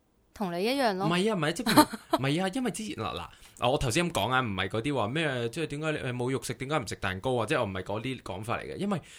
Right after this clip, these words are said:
Speaker 2: 呃，由我未學車去到依家，就算我去，呃，research 好多，其實點計條數呢？好似都係話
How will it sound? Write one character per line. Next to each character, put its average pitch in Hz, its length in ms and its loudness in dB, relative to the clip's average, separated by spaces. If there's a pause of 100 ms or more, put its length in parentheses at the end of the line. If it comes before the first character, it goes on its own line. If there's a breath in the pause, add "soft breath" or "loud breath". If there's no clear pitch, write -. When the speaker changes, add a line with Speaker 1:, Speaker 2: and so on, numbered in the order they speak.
(380 loud breath)
Speaker 2:
呃， 110 340 -2
由 117 180 0
我 101 300 0
未 135 500 0
學 117 400 0
車 170 300 0
去 131 200 0
到 120 200 -2
依 156 360 -8 (120)
家， 143 420 0
就 110 180 -4
算 120 160 -4
我 117 200 0
去， 113 220 -2
呃， 107 100 -2
research 110 440 -4
好 107 140 -4
多， 127 240 -2 (300 loud breath)
其 123 180 2
實 135 160 0 (120)
點 123 280 0
計 123 260 -2
條 107 200 -6
數 113 280 -2
呢？ 143 160 -2 (240 loud breath)
好 202 140 2
似 220 160 -2
都 202 140 2
係 131 180 0
話 101 140 0